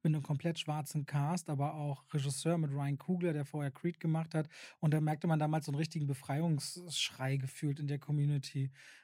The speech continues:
Äh, und ich hatte auch richtig Gänsehaut, wenn, als ich gesehen habe, wie die Leute damals Black Panther gefeiert haben, was ihnen das bedeutet. Auch meine Freunde, Freundeskreis, die schwarz sind und dann irgendwie so Wakanda Forever und das Zeichen machten vor der Brust. Du merktest, da ist wirklich ein Stolz und da ist, da ist so eine,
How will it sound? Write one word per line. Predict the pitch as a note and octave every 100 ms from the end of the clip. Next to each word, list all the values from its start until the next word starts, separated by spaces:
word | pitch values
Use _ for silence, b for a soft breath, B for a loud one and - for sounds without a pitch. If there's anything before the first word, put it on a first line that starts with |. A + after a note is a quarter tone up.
| -
Äh, |
und | D3 D#3
ich | D#3+
hatte | E3+ E3
auch |
richtig | D#3 F3 D3
Gänsehaut, | D3 F#3+ F3+ D3+
wenn, | D3+
als | D3+ C#3+
ich |
gesehen | C#3+ C3+ D#3
habe, | C#3
wie |
die | D3
Leute | D#3 D3+ D#3
damals | D3 C#3+ -
Black | C#3+ -
Panther | D#3 E3+
gefeiert | D#3+ C#3 C3 B2+ C3+
haben, | C3
was | C3+
ihnen | D3
das | C#3
bedeutet. | - C#3 D3+ G3 D#3+
Auch | C#3
meine | C3+ D3
Freunde, | D#3 D3+ D3+ C#3+ B B B
Freundeskreis, | - E3 D#3 C#3+
die | D3+
schwarz | - C#3+ D3+
sind | E3
und | E3
dann | D#3+ D#3+
irgendwie | E3 D3
so | D3 D3
Wakanda | C#3 C3+ D3 D#3+
Forever | D#3+ C#3 C3+ D#3+
und | D#3
das | C3+ C3+
Zeichen | - D3 - G3+ B B B
machten | - C#3+ C3+ - D3+
vor | -
der | D3+
Brust. | C#3+ C3+ D3
Du | C#3+
merktest, | C3+ C#3 D#3+
da | C#3
ist | D#3+ - _
wirklich | - - C#3+
ein |
Stolz | - - G#3+ C#4
und | C#3
da | D3
ist, | C#3 E3
da |
ist | D#3
so | E3
eine, | D3+ D3